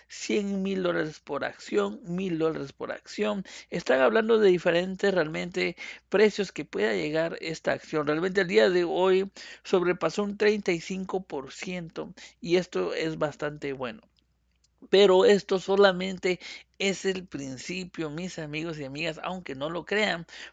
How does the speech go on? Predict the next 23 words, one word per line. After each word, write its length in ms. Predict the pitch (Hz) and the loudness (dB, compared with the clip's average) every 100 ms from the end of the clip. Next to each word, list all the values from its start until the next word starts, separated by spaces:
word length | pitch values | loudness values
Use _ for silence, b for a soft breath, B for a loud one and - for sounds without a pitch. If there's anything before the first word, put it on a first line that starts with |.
| - | 2
porque 320 | 190 214 240 | 4 4 2
en 120 | 226 | 8
realidad 540 | 233 220 208 208 208 B B _ | 8 8 6 4 2 B B _
que 100 | 185 | 0
estamos 460 | 185 190 190 208 | 2 0 2 2
realmente 560 | 196 175 185 185 185 185 B - | 2 0 -6 -4 -4 -4 B -10
viviendo 460 | - 170 190 220 214 | -2 0 2 4 4
el 100 | 214 | 2
principio 560 | 185 165 - 185 185 175 | -2 -8 -8 -4 -4 -2
de 160 | 131 | -2
este 240 | 139 - 139 | -2 -6 -8
short 240 | - 156 | -8 -8
squeeze 480 | - - 175 175 - | -6 -2 -2 -2 -8
y 180 | - 160 | -4 0
esto 300 | 170 - 185 | 0 0 0
puede 240 | 190 190 196 | 2 4 6
llegar 460 | 170 156 175 185 B B B B _ | 6 4 2 0 B B B B _
realmente 540 | 143 139 160 190 190 190 | 2 2 2 -2 -2 2
bastante 800 | 117 131 - 147 165 190 196 190 | 2 0 0 2 2 2 2 2
alto, 500 | - 180 202 - 151 | 2 0 0 -4 -4
pero 220 | 180 175 | -2 -2
todo 460 | 165 196 208 220 214 | -2 -2 0 0 2
depende 800 | 180 165 - 185 190 160 165 175 | 0 0 2 2 0 -2 -4 -4